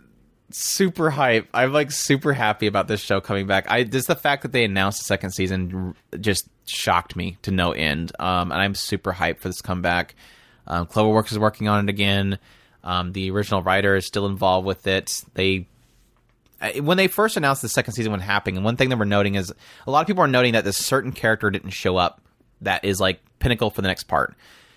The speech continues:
And the writer was like, "Legit, I didn't know that we were gonna do a second season, so we kind of purposely took that out." So we didn't source material bait you. Um, so they, they're involved to weave it back into the story, which gives me a lot of hope, 'cause a lot of people are like,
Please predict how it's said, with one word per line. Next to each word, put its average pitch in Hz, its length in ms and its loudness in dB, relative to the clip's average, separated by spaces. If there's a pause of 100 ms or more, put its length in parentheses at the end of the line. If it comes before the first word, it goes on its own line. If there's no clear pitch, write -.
(240)
And 104 420 0
the 110 80 -2
writer 147 320 0
was 113 180 -2
like, 92 280 0 (320)
"Legit, 117 400 0
I 120 60 0
didn't 113 200 0
know 110 140 2
that 101 160 -2
we 98 80 -2
were 98 60 0
gonna 95 120 -2
do 92 80 -2
a 85 60 -4
second 101 240 -4
season, 98 340 -2
so 92 160 2
we 92 140 0
kind - 400 -2
of 101 100 -2
purposely - 460 -2
took - 240 -8
that 87 160 0
out." 87 180 0
So 92 180 -4
we 98 160 -4
didn't 120 600 -4 (440)
source 143 320 0
material 101 360 0
bait 104 200 2
you. - 200 -16 (520)
Um, 92 300 2
so 117 180 0
they, 120 200 2
they're 131 260 2
involved 131 600 2
to 107 180 2
weave 113 320 2
it 131 120 0
back 107 280 0
into 107 200 -2
the 95 60 -2
story, 95 560 0
which 92 280 -6 (420)
gives 135 180 0
me 156 80 2
a 147 60 2
lot 123 160 4
of 104 80 0
hope, 107 180 2
'cause - 140 -10
a 110 40 0
lot 113 60 4
of 120 80 0
people 117 180 -2
are 107 40 2
like, 98 240 0